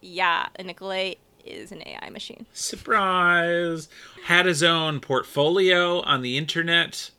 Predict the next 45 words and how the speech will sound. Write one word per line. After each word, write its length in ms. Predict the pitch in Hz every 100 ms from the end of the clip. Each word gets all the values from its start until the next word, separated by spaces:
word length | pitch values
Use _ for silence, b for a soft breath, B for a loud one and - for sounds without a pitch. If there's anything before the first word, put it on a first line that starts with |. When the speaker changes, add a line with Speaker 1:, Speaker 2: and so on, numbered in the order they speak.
| _
Speaker 2:
that 260 | 127 127 -
I 100 | 120
visited. 600 | 98 98 110 139 156 151 147
It 180 | 107 76
looks 260 | 85 -
like 200 | 110 107
it's 160 | 127 -
a 40 |
human. 460 | 110 143 127 110 107 _ -
Uh, 260 | 107 107
Speaker 1:
Oh, 160 | 214 -
you 120 | 330
visited? 360 | 294 285 392 466
I 140 | 247 285
didn't 400 | 247 320 269 208
yet. 240 | 185 170 -
I 100 | 214
should. 340 | - 220 170 -
Speaker 2:
<laughs> 100 | -
I 40 |
think 280 | - - 170
it 60 | 226
even 200 | 117 92
mentioned 340 | 92 95 101
in 100 | 98
here 180 | 90 95
maybe 300 | 90 92 101
he 40 | 95
had, 160 | 95 95
like, 180 | 85
an 80 | 87
Instagram 880 | - 85 101 147 139 175 196 202 196
where 140 | - 175
he 120 | 180
was 100 | 190
sharing 360 | - 190 139 196
his 120 | 190
work 260 | 208 208
too. 520 | - - 185 113 135 -
I 80 | -
might 200 | 139 131
have 60 |
made 200 | 113 95
that 160 | 85 78
up. 240 | 73 -